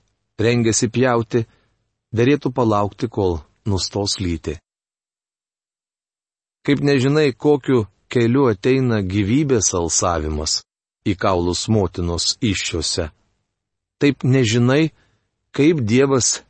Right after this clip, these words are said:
elgiasi visatoje. Mokytojo knygos vienuoliktos skyriaus penkta eilutė. Gemalo susiformavimas ir kūdikio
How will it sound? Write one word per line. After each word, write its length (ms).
elgiasi 640
visatoje. 640
Mokytojo 560
knygos 560
vienuoliktos 760
skyriaus 540
penkta 420
eilutė. 540
Gemalo 520
susiformavimas 1160
ir 160
kūdikio 720